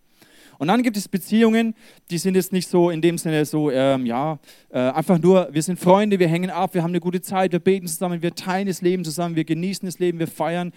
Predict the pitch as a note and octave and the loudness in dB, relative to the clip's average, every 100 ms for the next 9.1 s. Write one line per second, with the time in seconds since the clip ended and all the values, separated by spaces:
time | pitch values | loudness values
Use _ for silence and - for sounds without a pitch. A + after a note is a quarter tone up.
0 | - _ D#3+ G3+ F#3 E3 D3+ - F3 F3+ | -18 _ -4 -2 -4 -6 -6 -6 2 4
1 | D3+ G#2+ _ _ C#3+ - D3 C3 A#2+ G2+ | 4 0 _ _ -6 -4 -2 -2 -2 -6
2 | G2 _ - - - _ _ G3 B3+ B3 | -12 _ -20 -20 -20 _ _ 4 4 0
3 | - E3 E3+ G3 F3+ E3 F3 D#3+ - C#3 | 0 2 2 2 -2 -4 -4 -4 -4 -4
4 | C#3+ C#3+ C3 D#3 C#3 - B2 F#3 - E3 | -4 -4 -6 -4 -6 -4 -4 -4 -6 -10
5 | D3+ D3+ - F3+ E3+ C#3 - D#3 - B2 | -8 -10 -8 -6 -6 -6 -6 -6 -6 -4
6 | F3 - G3 - G3 D#3 C3+ - C#3 E3 | -4 -4 -8 -6 -6 -6 -10 -4 -2 -2
7 | G3+ _ _ _ B2+ D3+ - - F#3+ F#3+ | -6 _ _ _ 0 0 0 -4 -2 -4
8 | - G3 F#3+ E3 F3+ E3+ - E3 E3 G3 | -4 -6 -2 0 -2 -4 -10 -6 -4 -4